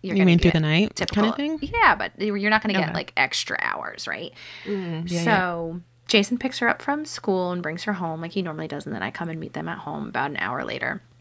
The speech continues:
Speaker 1: probably, like, forty-five minutes later. And, uh, he had sent me a couple pictures, and he's like, "She's out." And I was like, "On the couch?" He's like, "Yeah." <laughs> I'm like, "Oh my gosh, is she okay?"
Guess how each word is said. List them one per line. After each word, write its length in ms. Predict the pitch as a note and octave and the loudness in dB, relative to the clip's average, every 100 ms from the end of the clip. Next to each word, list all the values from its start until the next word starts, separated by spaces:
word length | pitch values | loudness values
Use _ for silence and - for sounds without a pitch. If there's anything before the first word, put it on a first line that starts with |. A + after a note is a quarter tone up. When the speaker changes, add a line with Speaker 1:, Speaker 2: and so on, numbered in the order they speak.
| - - - | -20 -14 -4
Speaker 1:
probably, 220 | F#3+ - | -4 -4
like, 100 | - | -4
forty-five 280 | G2 - D#2 | -6 -6 -8
minutes 180 | - - | -8 -6
later. 180 | - - - - - | -6 -6 -12 -8 2
And, 500 | G3 F#3+ F3+ F3 F3 - _ _ _ - | 4 4 2 -4 -10 -14 _ _ _ -8
uh, 200 | E3+ D3+ | -4 -4
he 160 | D#3+ G#3+ | 2 2
had 120 | F#3 | 2
sent 220 | - C3+ | 0 -2
me 320 | - - - - | -4 -8 -10 -10
a 60 | F3+ | -6
couple 240 | - - | -6 -4
pictures, 360 | F#3+ - - - | -4 -2 -4 -4
and 100 | E3 | -8
he's 140 | D#3 | -8
like, 180 | - - | -8 -4
"She's 280 | - F3 - | -2 -4 -4
out." 300 | - - - - _ _ _ _ _ | -6 -6 -6 -14 _ _ _ _ _
And 120 | E3+ E3+ | -2 0
I 20 | |
was 100 | D#3 | -2
like, 140 | D3 - | -4 -2
"On 160 | F#3+ | 0
the 80 | E3+ | 0
couch?" 680 | - - - - - - - | -4 -6 -4 -4 -4 -6 -6
He's 180 | - G#3+ | -8 -6
like, 160 | F3+ F3 | -2 4
"Yeah." 200 | C#3 A#2+ | 4 4
<laughs> 40 | |
I'm 300 | G#3 - - - | 0 -2 -12 -14
like, 200 | - - | -14 -4
"Oh 140 | A3 F#4+ | -2 -2
my 140 | E3 | -4
gosh, 520 | - E3 E3+ E3+ - - | 2 4 4 2 -10 -8
is 80 | F#3 | -6
she 140 | - - | -4 -4
okay?" 360 | - - - | -6 -4 -6